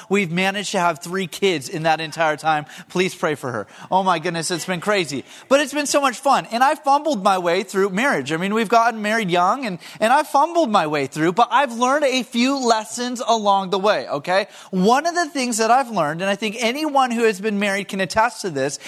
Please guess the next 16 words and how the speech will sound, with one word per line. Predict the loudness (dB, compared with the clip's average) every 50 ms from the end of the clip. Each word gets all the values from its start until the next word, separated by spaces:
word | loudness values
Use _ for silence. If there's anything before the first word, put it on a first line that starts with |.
| -14 -4 0
that | 0 0 2
the | 2 0
longer | 0 0 2 2 2 2 2 0 0 -2 0 0
you're | 0 0 0 0
married, | 0 0 0 0 0 0 -2 -2 0
the | -2
more | 0 0 2 0 0 0
pet | -2 -4 -4 -4 -4 -4 -8
peeves | -6 -4 -2 -2 -2 -2 -2
you | -2 -2
discover | -2 -2 -4 -4 -4 -2 -2 -2 -2 -2 -2 -2 -2 -2 -2 -6 -12 -6 -2
that | 0 0 0
your | 0 -4
spouse | -4 -4 -2 -2 -2 -2 -2 -4
has. | -4 -2 0 0 0 -2 -4 -6 -8 -8 -8 -8 -12 _ -6 -4
Anyone? | -2 0 0 2 2 2 0